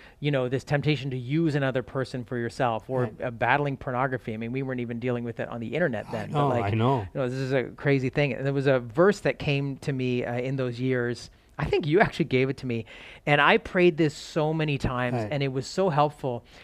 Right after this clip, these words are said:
Speaker 1: And it wasn't just that I prayed it when I was, like, fighting temptation. I prayed it when I felt like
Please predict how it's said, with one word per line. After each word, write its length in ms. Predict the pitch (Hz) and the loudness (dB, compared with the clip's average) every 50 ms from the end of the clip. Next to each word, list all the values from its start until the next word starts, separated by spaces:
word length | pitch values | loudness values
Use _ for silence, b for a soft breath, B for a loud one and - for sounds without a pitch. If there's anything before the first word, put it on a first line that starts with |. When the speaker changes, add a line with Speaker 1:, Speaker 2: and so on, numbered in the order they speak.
| B B B B 185 | B B B B 4
Speaker 1:
And 120 | 165 165 | 6 6
it 120 | 165 165 | 6 6
wasn't 320 | 165 151 185 220 247 269 240 | 8 8 6 8 6 6 4
just 140 | 233 180 - | 4 4 6
that 100 | 196 170 | 6 6
I 80 | 156 | 6
prayed 400 | - - - 165 156 156 160 156 | 4 2 2 6 6 8 8 8
it 100 | 160 156 | 6 6
when 140 | 139 139 139 | 4 4 2
I 80 | 135 131 | 2 2
was, 160 | 135 127 135 | 2 2 2
like, 140 | 135 123 - | 0 0 0
fighting 340 | - 160 151 147 147 143 | 2 4 4 4 4 2
temptation. 360 | 113 127 127 139 147 131 143 - - | -4 -4 -4 -4 -4 -4 -6 -4 0
I 120 | 139 147 | 0 0
prayed 360 | 139 - - - 170 175 185 | 0 0 0 4 6 6 6
it 100 | 202 208 | 6 4
when 120 | 170 156 143 | 2 0 0
I 100 | 135 131 | 0 0
felt 440 | - - - - 151 151 156 160 160 | -2 -4 2 4 4 4 4 2 2
like 260 | 139 131 131 131 | 2 2 2 0